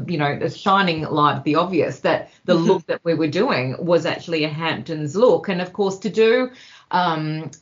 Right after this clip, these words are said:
Speaker 1: a, a shingle as such, which is what those houses are made out of, I really needed to find a product that was going to initiate and have the longevity and, and really connect with the consumer to create those beautiful looks. And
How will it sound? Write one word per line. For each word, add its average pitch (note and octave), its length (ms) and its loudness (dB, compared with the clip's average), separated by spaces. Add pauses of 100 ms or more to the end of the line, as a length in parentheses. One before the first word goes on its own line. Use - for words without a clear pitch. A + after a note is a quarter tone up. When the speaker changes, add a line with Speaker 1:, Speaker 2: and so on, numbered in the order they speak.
Speaker 1:
a, D#3 300 2
a C#3 80 -2
shingle A#3+ 480 2
as D3+ 140 -2
such, - 240 -4
which - 180 -8
is D3+ 160 -6
what E3+ 220 -2
those D3+ 260 -2
houses D#3 580 -4
are D#3+ 140 -6
made E3 300 -2
out D3+ 240 2
of, D3 120 0
I E3 120 2
really G3+ 340 4
needed E3 280 -2
to D3 60 -10
find D3 300 -2
a C#3+ 60 -4
product F3 560 -2
that - 180 -4
was D#3 200 -4
going D#3+ 360 -2
to D3+ 580 2 (240)
initiate E3 800 0
and D#3+ 100 -4
have E3+ 220 -2
the F3 80 0
longevity D#3+ 840 2
and, D3+ 300 0
and E3+ 180 0
really A3 240 6
connect D#3+ 800 -6
with D#3+ 220 -4
the - 80 -2
consumer E3 840 -2
to - 140 -10
create D3+ 500 0
those D3+ 300 2
beautiful D3 500 0
looks. - 460 0
And D#3 340 -2